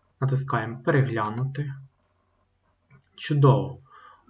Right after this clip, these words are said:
В даний проміжок часу машинка переміщується.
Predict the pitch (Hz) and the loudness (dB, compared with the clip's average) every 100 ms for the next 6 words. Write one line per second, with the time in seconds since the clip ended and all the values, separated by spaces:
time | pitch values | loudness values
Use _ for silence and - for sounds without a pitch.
0 | - 131 131 131 131 135 131 123 131 - | 2 6 10 8 8 10 10 8 2 2
1 | 131 - - 160 185 143 - 131 120 131 | 0 2 2 2 2 0 2 2 2 0
2 | - 131 123 120 107 - - 107 - - | 2 4 4 0 -4 -10 -12 -14 -18 -18
3 | 139 | -16